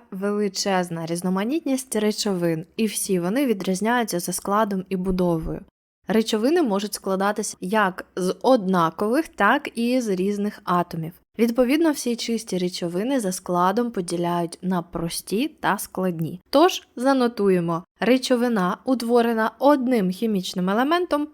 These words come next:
є простою. Наприклад, речовина залізо складається тільки з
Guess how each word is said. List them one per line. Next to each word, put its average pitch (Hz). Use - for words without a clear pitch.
є 185
простою. 185
Наприклад, 277
речовина 233
залізо 196
складається 208
тільки 208
з 185